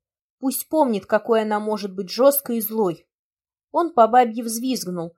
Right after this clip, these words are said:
стряхивая воду с дорогого пиджака, и спрятался за стол. «Мою зарплату за эти полмесяца оставь на розы для жены. Может, она еще пустит тебя обратно в свою постель.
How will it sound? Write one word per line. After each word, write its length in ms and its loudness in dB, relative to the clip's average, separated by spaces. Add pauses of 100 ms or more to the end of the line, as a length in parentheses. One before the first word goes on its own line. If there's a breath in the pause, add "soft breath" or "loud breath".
стряхивая 640 0
воду 280 0
с 40 -8
дорогого 500 2
пиджака, 600 0 (180 soft breath)
и 80 -2
спрятался 640 2
за 160 2
стол. 440 -6 (440)
«Мою 260 0
зарплату 560 4
за 120 -2
эти 200 0
полмесяца 720 -2
оставь 340 0
на 140 2
розы 280 0
для 180 0
жены. 460 -4 (280)
Может, 300 0
она 160 0
еще 260 -2
пустит 380 -2
тебя 280 2
обратно 360 2
в 60 -6
свою 240 -2
постель. 600 -4